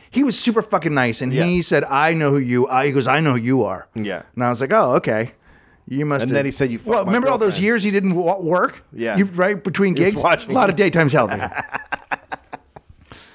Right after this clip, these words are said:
Speaker 1: So anyway, he was super fucking nice. Maybe one, like, one of those people that you're like, "Oh, fuck, we should hang out with him more." Like, just a very, very nice guy.
Speaker 2: Yeah.
Speaker 1: Told us the whole story of how the New Kids started, 'cause Amira asked him. He's like, "You re-, you really? You wanna hear this story?"
Speaker 2: Yeah.
Speaker 1: 'Cause I talk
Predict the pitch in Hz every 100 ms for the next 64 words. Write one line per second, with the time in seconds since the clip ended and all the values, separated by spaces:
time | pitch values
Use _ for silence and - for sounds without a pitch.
0 | _ _ _ - 202 190 170 147 240 208
1 | - - - 208 180 - 127 131 104 98
2 | 90 - 165 160 175 151 160 151 143 160
3 | 196 185 180 156 143 127 127 113 104 160
4 | - 185 196 175 123 170 151 127 220 127
5 | 98 104 113 - 170 143 117 135 131 120
6 | 113 107 - 113 101 - 101 90 82 -
7 | - 151 147 139 143 131 131 127 120 110
8 | 113 107 113 98 - - - 110 107 107
9 | 131 107 113 113 104 104 - 107 101 107
10 | 104 123 - 117 135 147 135 - - 143
11 | 135 135 143 139 139 160 151 170 - -
12 | 196 185 147 131 131 147 143 -